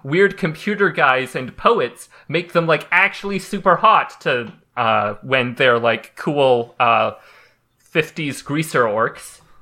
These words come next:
Uh, but when they're, like, nerds with lots of acne doing the exact same shit, suddenly the show's like, "And now the same thing is repulsive," uh, which, like, makes it clear what the problem is. Uh,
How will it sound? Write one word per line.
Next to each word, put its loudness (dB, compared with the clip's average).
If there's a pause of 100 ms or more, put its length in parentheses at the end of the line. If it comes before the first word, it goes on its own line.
(140)
Uh, -2 (220)
but 0 (100)
when 0
they're, 4
like, -2 (220)
nerds 0
with -2
lots 2
of -6
acne -4
doing -8
the -8
exact -4
same -6
shit, -2 (320)
suddenly -4
the -4
show's -4
like, -2
"And -6
now -2
the -12
same -8
thing -6
is -10
repulsive," -6 (560)
uh, -6
which, -10
like, -2
makes -6
it -12
clear 2
what 0
the -8
problem 0
is. -12 (380)
Uh, -2